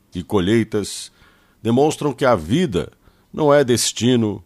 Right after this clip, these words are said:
que a vida não é predestinação, a vida é o resultado do que a gente fez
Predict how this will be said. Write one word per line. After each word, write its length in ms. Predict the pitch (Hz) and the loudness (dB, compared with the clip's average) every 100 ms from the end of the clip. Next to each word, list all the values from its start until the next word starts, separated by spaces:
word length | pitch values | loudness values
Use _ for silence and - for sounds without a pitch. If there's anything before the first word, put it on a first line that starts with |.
| _ | _
que 100 | - | -2
a 60 | 104 | 0
vida 320 | 82 110 104 | 0 -2 0
não 180 | 95 90 | 0 0
é 120 | 98 | -2
predestinação, 1300 | - - 107 104 95 - 90 80 - - 92 87 - _ - | -4 -6 -2 -2 -4 -6 -6 -6 -4 -2 0 -2 -6 _ -2
a 140 | 95 | 0
vida 400 | 80 127 156 131 | 0 -2 0 2
é 80 | 135 | 2
o 100 | 123 | 2
resultado 960 | 113 117 107 95 - 120 135 147 143 | 2 0 -2 -6 -2 2 4 4 -2
do 100 | 139 131 | -10 -6
que 120 | 131 | -2
a 80 | 101 | -2
gente 460 | 80 110 110 110 | 0 -2 -2 -8
fez 640 | 98 - 90 92 - - | -12 -8 -6 -6 -8 -16